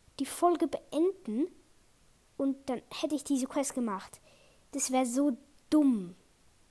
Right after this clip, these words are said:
Aber es ist auch einfach kacke, dass ich jetzt wegen so diesem Schaden noch mit Jessie in den, in die Runde starten muss.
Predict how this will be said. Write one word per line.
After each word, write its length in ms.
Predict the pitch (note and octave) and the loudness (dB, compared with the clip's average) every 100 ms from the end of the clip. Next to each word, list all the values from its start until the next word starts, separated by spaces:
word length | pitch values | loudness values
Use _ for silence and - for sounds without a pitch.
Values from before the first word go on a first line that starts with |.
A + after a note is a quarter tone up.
| _ _ - - - - | _ _ -20 -20 -20 -8
Aber 140 | B3+ | 0
es 60 | C4+ | 2
ist 100 | B3+ | 4
auch 200 | A3+ - _ _ - | 2 -2 _ _ -6
einfach 280 | B3+ A#3+ - _ _ _ _ _ _ - | -4 -6 -10 _ _ _ _ _ _ -12
kacke, 420 | - - A3+ D4 - _ _ - | -10 -6 -4 -6 -10 _ _ -6
dass 140 | - | -4
ich 140 | B3 C#4 | -2 0
jetzt 220 | C4 - | 0 0
wegen 280 | B3 A#3 A3 | 0 0 -2
so 460 | G#3+ A#3+ C#4 D#4 - _ _ - _ _ _ - - - - - _ | -2 0 0 -2 -6 _ _ -20 _ _ _ -20 -20 -20 -20 -20 _
diesem 260 | C#4 C4+ C4+ | 2 4 4
Schaden 340 | - C4+ C#4 | 6 6 6
noch 180 | C#4+ - | 4 2
mit 180 | C4+ - | -2 0
Jessie 360 | D4 - C4+ - | 0 0 -4 -4
in 140 | C4+ | -2
den, 180 | B3+ B3 - _ | -2 -2 -8 _
in 160 | B3+ B3 | -6 -4
die 160 | B3 | -2
Runde 300 | B3 D4 B3+ | 0 0 0
starten 320 | A3+ G#3 A3 G#3+ | -2 -6 -6 -6
muss. 200 | C4+ | -8